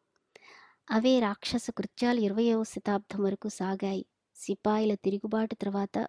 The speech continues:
బ్రిటిష్ సామ్రాజ్యం మరింత పటిష్టమయ్యింది. దేశంలోని చేనేత కార్మికులందరూ చెల్లాచెదురైపోయారు. ఇంగ్లాండ్లోని మిల్లు వస్త్రాలే గతి అయ్యాయి అందరికీ. పండిన పత్తిని అతి తక్కువ ధరకి కొనుగోలు చేయడం, నేత బట్టలు ఎగుమతి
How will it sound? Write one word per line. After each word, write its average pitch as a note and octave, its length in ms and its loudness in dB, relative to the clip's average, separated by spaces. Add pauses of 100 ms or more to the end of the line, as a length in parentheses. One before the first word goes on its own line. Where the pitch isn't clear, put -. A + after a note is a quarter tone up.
(120)
బ్రిటిష్ G#3+ 380 0
సామ్రాజ్యం G#3 640 -2
మరింత G#3 400 0
పటిష్టమయ్యింది. G3 960 -2 (460)
దేశంలోని G#3 640 2
చేనేత G3+ 640 0
కార్మికులందరూ G3+ 760 0
చెల్లాచెదురైపోయారు. G3+ 1200 0 (720)
ఇంగ్లాండ్లోని D4 640 10
మిల్లు A#3 240 4
వస్త్రాలే A#3 580 2 (100)
గతి A3+ 200 0
అయ్యాయి G3+ 360 2
అందరికీ. F#3+ 480 -2 (260)
పండిన A3+ 320 4
పత్తిని G#3+ 600 -2 (160)
అతి G#3 160 2
తక్కువ C4+ 380 2
ధరకి A#3 320 0
కొనుగోలు G#3+ 400 0
చేయడం, G3+ 460 -2 (520)
నేత G#3+ 260 6
బట్టలు A3+ 380 0
ఎగుమతి A3 400 2